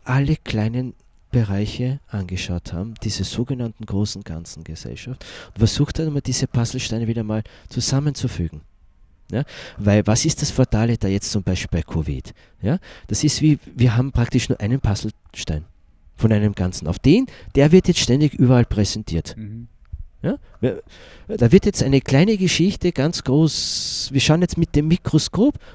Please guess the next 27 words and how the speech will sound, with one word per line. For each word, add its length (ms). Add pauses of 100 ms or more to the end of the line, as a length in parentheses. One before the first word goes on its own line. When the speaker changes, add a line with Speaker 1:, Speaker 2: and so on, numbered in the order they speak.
Speaker 1:
mit 140
dem 200
Tunnelblick, 800 (260)
ja, 260 (380)
der, 300
der 160
Medizin, 600 (260)
die 100
sich 300
aber 180
in 100
den 160
letzten 480
zweihundert 540
Jahren, 200
seitdem 380
es 120
die 120
Medizin 560
gibt, 240 (200)
ja 120 (200)
i-, 140
x-fach 600 (1120)
irrsinnig 460
auch 100
geirrt 380
hat 260